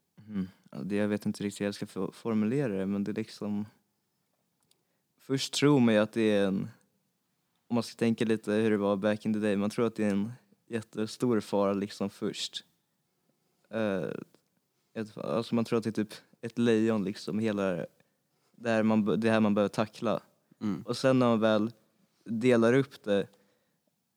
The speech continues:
Speaker 1: och man liksom, man ser vad det faktiskt är och man ser att det inte är så farligt. Och då är det liksom, ja.
Speaker 2: Jo, men det gäller att
Speaker 1: Så
Speaker 2: se det som det är. För
Speaker 1: Ja.
Speaker 2: det är inte, alltså det är inte på liv och död.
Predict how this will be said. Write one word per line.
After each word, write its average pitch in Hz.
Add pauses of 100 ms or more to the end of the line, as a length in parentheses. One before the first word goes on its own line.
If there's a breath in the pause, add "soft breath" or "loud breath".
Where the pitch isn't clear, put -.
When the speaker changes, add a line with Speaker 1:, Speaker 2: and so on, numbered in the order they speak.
(120)
Speaker 1:
och -
man 110
liksom, 110 (800)
man 123
ser 127
vad 113
det 113
faktiskt -
är 104
och 98
man 110
ser 117
att 110
det 117
inte 110
är 135
så -
farligt. 90 (680)
Och 117
då 110
är 113
det 110
liksom, 107 (960)
ja. 104 (580 loud breath)
Speaker 2:
Jo, 143
men 151
det 151
gäller 151
att 117
Speaker 1:
Så 110
Speaker 2:
se 160
det 120
som 120
det 123
är. 127 (340 soft breath)
För 127
Speaker 1:
Ja. 120
Speaker 2:
det 120
är 139
inte, 123
alltså 135
det 151
är 160
inte 123
på 113
liv 104
och 107
död. 104